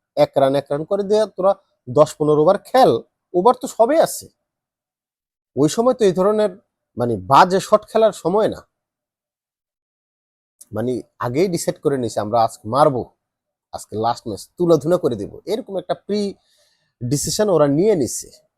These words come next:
যার কারণে আসলে এই ধরনের এত, মানে, বাজে পারফরম্যান্স। লাস্ট মুহূর্তে শরীফুল,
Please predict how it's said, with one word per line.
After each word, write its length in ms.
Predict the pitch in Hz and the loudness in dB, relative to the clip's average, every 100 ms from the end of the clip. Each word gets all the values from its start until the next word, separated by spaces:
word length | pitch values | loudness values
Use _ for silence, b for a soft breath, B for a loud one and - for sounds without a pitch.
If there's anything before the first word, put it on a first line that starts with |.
| _ _ _ _ | _ _ _ _
যার 260 | 101 143 190 | 2 4 4
কারণে 220 | 196 170 | 0 0
আসলে 220 | 135 120 | 0 -2
এই 60 | 113 | -4
ধরনের 340 | 110 110 110 87 _ _ _ _ _ _ _ _ - | -4 -4 -4 -6 _ _ _ _ _ _ _ _ -2
এত, 260 | 127 131 | -2 0
মানে, 400 | 117 78 107 113 | -4 -4 -4 -4
বাজে 760 | 95 95 131 160 175 160 120 - _ | -4 2 4 6 4 4 2 -4 _
পারফরম্যান্স। 760 | - 117 208 226 135 - - _ _ _ _ _ _ _ 98 | -8 -2 0 2 0 -4 -16 _ _ _ _ _ _ _ -4
লাস্ট 380 | 107 143 - | 2 2 2
মুহূর্তে 540 | 208 185 208 _ 220 339 _ _ _ _ _ | -6 -4 -8 _ -4 -4 _ _ _ _ _
শরীফুল, 680 | - 127 127 147 - 208 | -10 -2 -2 -2 -2 -4